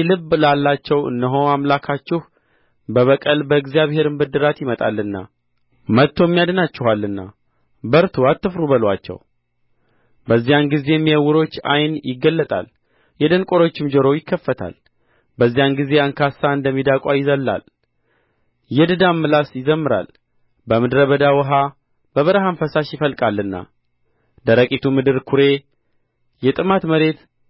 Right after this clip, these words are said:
የውኃ ምንጭ ትሆናለች። ቀበሮ የተኛበት መኖሪያ ልምላሜና ሸምበቆ ደንገልም ይሆንበታል። በዚያም ጎዳናና መንገድ ይሆናል፣ እርሱም የተቀደሰ መንገድ ይባላል። ንጹሐንም ያልሆኑ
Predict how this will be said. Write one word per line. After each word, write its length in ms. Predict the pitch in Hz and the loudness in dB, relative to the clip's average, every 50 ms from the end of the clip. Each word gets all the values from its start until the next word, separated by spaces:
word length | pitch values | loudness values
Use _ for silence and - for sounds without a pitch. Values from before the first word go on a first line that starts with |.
| _ _ _ - | _ _ _ -2
የውኃ 280 | 117 127 143 156 165 175 180 | 2 4 4 4 4 4 2
ምንጭ 220 | 160 151 151 165 170 | 2 2 0 -2 -4
ትሆናለች። 560 | - 156 135 123 113 101 92 87 - - - - - _ _ _ _ _ _ _ _ _ _ _ _ | -4 -4 -2 0 0 -2 -2 -4 -8 -14 -16 -18 -20 _ _ _ _ _ _ _ _ _ _ _ _
ቀበሮ 320 | - - 135 135 139 143 147 147 | -2 2 4 4 4 4 4 4
የተኛበት 720 | 147 143 - 156 143 139 147 143 143 135 131 143 143 - | 2 2 0 -2 -2 -2 0 -2 -2 -2 -2 -4 -4 -4
መኖሪያ 360 | 139 135 131 135 131 135 139 139 139 - _ _ _ _ _ _ _ _ - | -2 -2 0 0 2 2 0 0 -2 -6 _ _ _ _ _ _ _ _ -6
ልምላሜና 760 | 107 104 110 120 135 139 147 151 151 147 151 151 151 151 151 151 147 | -4 -2 0 0 2 2 2 2 2 2 0 0 -2 0 -2 -2 -2
ሸምበቆ 460 | - - 143 143 139 143 143 - - 156 143 143 143 _ _ _ _ _ _ _ _ _ _ _ _ - | -2 -4 -4 -2 0 -2 -2 -2 -2 -2 -2 -2 -4 _ _ _ _ _ _ _ _ _ _ _ _ -8
ደንገልም 540 | 110 107 127 131 135 131 143 151 151 156 160 | -2 0 0 2 2 4 2 2 2 2 0
ይሆንበታል። 680 | 170 180 175 156 131 113 107 113 107 - - 87 87 - _ _ _ _ _ _ _ _ - | 0 0 0 0 0 -2 -2 -2 -4 -2 -4 -8 -10 -12 _ _ _ _ _ _ _ _ -4
በዚያም 480 | 113 113 135 139 139 143 170 175 180 180 165 139 | 0 2 2 2 4 2 2 2 2 0 -2 -2
ጎዳናና 520 | 120 123 127 151 160 170 180 175 175 170 160 151 143 131 | 0 0 2 2 2 2 0 0 0 -2 -2 -2 -2 -2
መንገድ 340 | 131 127 123 117 143 160 | -2 -2 -2 0 0 0
ይሆናል፣ 400 | 208 208 170 123 104 98 87 85 - _ _ _ _ _ _ - | 0 0 0 0 -2 -2 -4 -4 -6 _ _ _ _ _ _ -4
እርሱም 320 | 110 107 - - 135 135 | -4 -2 -2 -2 0 2
የተቀደሰ 540 | 135 131 - 139 - 139 135 131 135 135 - 147 | 2 2 0 -2 -2 -2 -2 -2 -2 -4 -2 -2
መንገድ 320 | 131 131 131 131 127 143 147 | -2 -2 -2 0 0 -2 -2
ይባላል። 440 | 165 147 131 120 110 101 95 92 - - _ _ _ _ _ _ _ _ _ _ _ _ _ _ - | -2 -4 -2 -2 -2 -2 -2 -6 -8 -14 _ _ _ _ _ _ _ _ _ _ _ _ _ _ -4
ንጹሐንም 520 | 127 139 139 - 202 185 185 170 170 170 165 | -2 -2 -2 0 0 0 0 0 0 0 0
ያልሆኑ 420 | 160 151 143 139 135 131 135 131 | 0 0 0 0 0 0 0 0